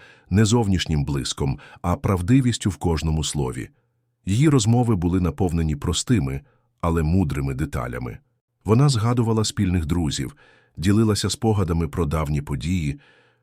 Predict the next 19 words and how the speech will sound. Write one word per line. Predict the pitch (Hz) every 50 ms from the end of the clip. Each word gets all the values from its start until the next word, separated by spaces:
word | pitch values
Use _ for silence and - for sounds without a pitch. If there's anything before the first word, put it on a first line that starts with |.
| _ -
жартувала | 78 85 110 101 - 123 117 135 139 135 120
так, | 120 - 135 143 143 -
що | - 110 92
навколо | 92 85 - - - 120 123 120 110
лунали | 98 95 90 87 104 110 110 107 104
щирі | - - - - 113 104 101 104 -
усмішки. | - 95 90 - - 80 71 - - - 64 55 - _ _ _ _ _ _ _ _ _ _ _ -
Один | - 80 76 92 82 80
із | 73 69
гостей | 69 71 67 - - 110 110 90
навіть | 82 76 73 73 71
зауважив: | 71 85 82 76 73 69 62 65 69 64 - - _ _ _ _ _ _ _
"Галю, | - 67 82 92 80 67 60 58 58 - _ - _ - - - _ _ _
ти | - 131 143
завжди | 123 107 110 92 85 78 76 - 139 143
вмієш | 110 87 92 123 139 135 120 - -
створити | - - 98 101 120 127 127 - 95
відчуття | 82 87 71 - - 76 71 - 92 78
дому, | 65 64 95 101 104 107 107 101 95 -